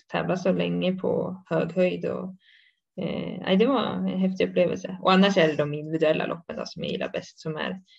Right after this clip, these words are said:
lite samma sak då, men att man kör själv. Så det är ju, jag föredrar ju dem när man, ja, både åker upp och ner.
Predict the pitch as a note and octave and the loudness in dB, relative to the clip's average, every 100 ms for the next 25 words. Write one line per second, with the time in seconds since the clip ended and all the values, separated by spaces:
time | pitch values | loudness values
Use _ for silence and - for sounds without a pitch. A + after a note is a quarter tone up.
0 | - E3+ E3 E3 D#3 D#3 D#3+ D#3+ D#3 D3+ | -2 2 4 2 2 0 2 0 0 -6
1 | D3+ C#3+ E3 - - - - E3+ - - | -6 -6 -8 -8 -4 -4 0 -2 -2 -6
2 | D#3+ E3+ D#3+ D#3 - F#3+ _ _ _ _ | 2 4 4 2 -2 -6 _ _ _ _
3 | _ - D#3 D3+ D3+ D#3+ D#3+ D#3 D3 D3+ | _ 0 4 4 4 2 4 2 2 -2
4 | D3+ D#3 D3+ D#3 E3 E3 E3+ _ _ - | -4 -6 -8 -6 -4 -4 -6 _ _ -6
5 | E3+ E3+ - E3 D#3+ C#3 B2 - - E3+ | -6 -6 0 4 4 2 -2 -4 -6 -6
6 | E3+ _ _ - - D#3 E3 - F#3 | -12 _ _ -18 -6 -4 -4 -6 -10